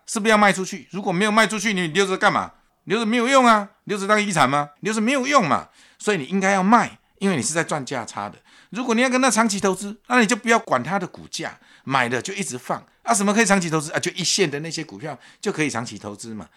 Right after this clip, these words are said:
你看这二十年来，我每天都在讲台积电，每天都告诉人家台积电，但是你知道吗？很多人都不愿意买台积电，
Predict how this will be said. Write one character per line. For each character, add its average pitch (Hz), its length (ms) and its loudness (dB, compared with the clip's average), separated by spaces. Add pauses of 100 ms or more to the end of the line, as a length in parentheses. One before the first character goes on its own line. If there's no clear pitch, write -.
你 151 160 -6
看 202 160 2
这 208 260 0
二 214 100 2
十 156 160 -2
年 165 140 -4
来， 117 180 -6
我 165 120 -2
每 165 160 2
天 156 160 -2
都 160 80 -6
在 156 140 -4
讲 107 160 -10
台 107 160 -14
积 113 140 -16
电， 127 180 -18 (220)
每 135 160 0
天 185 160 0
都 196 80 0
告 190 200 2
诉 165 100 -8
人 156 60 -10
家 160 80 -4
台 127 160 -10
积 127 120 -14
电， 131 180 -12 (220)
但 202 120 2
是 202 120 -2
你 151 120 -2
知 175 120 -6
道 214 120 6
吗？ 165 220 0 (460)
很 175 180 2
多 240 240 4
人 175 100 2
都 190 120 0
不 175 160 -8
愿 202 180 4
意 202 80 4
买 117 160 2
台 113 140 2
积 135 100 -8
电， 143 180 -4